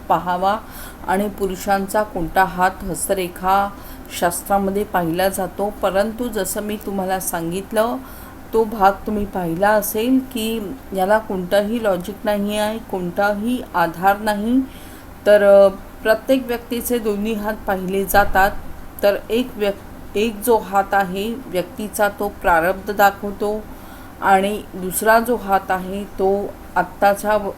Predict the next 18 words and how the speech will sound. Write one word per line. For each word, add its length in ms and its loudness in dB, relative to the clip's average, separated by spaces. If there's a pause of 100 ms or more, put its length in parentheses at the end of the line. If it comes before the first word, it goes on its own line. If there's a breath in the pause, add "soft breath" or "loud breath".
वर्तमान 580 2
परिस्थितीमध्ये 920 0
त्या 220 2
व्यक्तीची 580 -4
कशी 520 -4
स्थिती 460 -2
आहे, 360 2 (600 loud breath)
क-, 140 0 (400)
कशी 300 0
परिस्थिती 640 2
आहे 240 6
किंवा 340 2
कोणत्या 440 0
परिस्थितीतून, 840 -4 (600)
परिस्थितीतून 1200 0
तो 360 0
जात 440 4
आहे, 340 -2